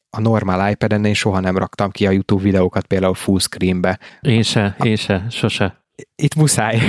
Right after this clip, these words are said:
Speaker 1: <laughs> különben, különben nem látod. Tehát, ö, portré módban állítva az iPad-et, kb. akkora a videó, mint az iPhone-omon fektetve láncképben.
Speaker 2: Aha.
Speaker 1: Tehát pi-, pici. Úgyhogy mo-, most rászoktam arra, hogy,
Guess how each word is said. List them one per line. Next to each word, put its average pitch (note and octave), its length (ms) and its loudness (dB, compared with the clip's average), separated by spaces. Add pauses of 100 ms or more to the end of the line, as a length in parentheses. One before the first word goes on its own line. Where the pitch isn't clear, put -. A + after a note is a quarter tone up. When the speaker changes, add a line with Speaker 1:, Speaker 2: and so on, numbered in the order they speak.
(240)
Speaker 1:
<laughs> D#3+ 440 0
különben, C3 360 2 (520)
különben A2+ 460 0
nem G2+ 220 -2
látod. G2 520 0
Tehát, - 320 -2
ö, A2 280 2 (300)
portré B2+ 440 2
módban G2+ 380 0
állítva G2 460 0
az F#2 140 -2 (100)
iPad-et, A#2+ 460 0
kb. G#2 360 -2
akkora F#2+ 420 0
a F#2+ 60 0
videó, A2 600 2 (180)
mint G#2 400 -2
az G2+ 600 0 (120)
iPhone-omon G2 720 0 (240)
fektetve - 760 -4
láncképben. G#2 540 0
Speaker 2:
Aha. G2+ 80 2
Speaker 1:
Tehát G#2+ 340 -6
pi-, G2+ 160 0 (160)
pici. G#2 360 0 (300)
Úgyhogy B2+ 300 0
mo-, D3 200 2
most C#3 160 0
rászoktam G2 600 -2
arra, G2 280 0
hogy, G2+ 220 0